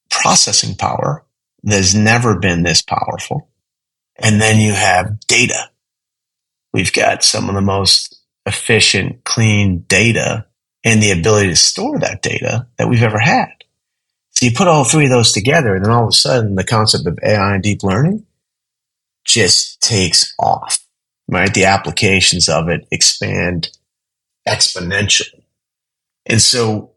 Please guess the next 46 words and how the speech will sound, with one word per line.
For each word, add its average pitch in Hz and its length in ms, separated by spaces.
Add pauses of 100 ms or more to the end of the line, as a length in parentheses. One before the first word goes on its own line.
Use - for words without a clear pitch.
when 117 200
you 107 120
look 123 320
at 104 120
what's 104 240
a 92 120
nascent 95 400
asset 87 400
class, 87 420
you 92 100
look 98 240
at - 60
a, 80 320
a 95 60
segment 98 480
or 78 60
a 62 60
theme 104 400
where 87 120
that 90 440
type 104 320
of 82 320 (520)
paradigm 95 640
shift - 400
can - 120
occur, - 560 (600)
that's 131 200
a 135 60
great 104 200
example 87 440
of - 140
it. - 120 (560)
You 110 60
know, 95 60
it's - 120
not 143 240
that 92 140
the 107 80
technology 101 540
all 92 60
of 95 60
a - 20
sudden 98 160
just 90 140
showed 101 380
up. 131 240